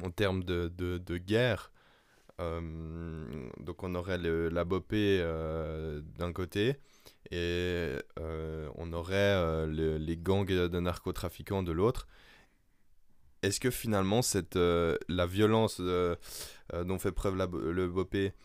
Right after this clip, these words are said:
euh, est pas proportionnée par rapport, euh,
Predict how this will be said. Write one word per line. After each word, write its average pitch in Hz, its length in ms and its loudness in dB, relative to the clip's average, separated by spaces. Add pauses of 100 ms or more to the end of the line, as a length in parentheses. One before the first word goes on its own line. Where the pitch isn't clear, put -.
(440)
euh, 85 720 -4 (540)
est 87 80 0
pas 107 200 2
proportionnée 110 920 2 (180)
par 92 160 0
rapport, 101 460 6
euh, 85 600 6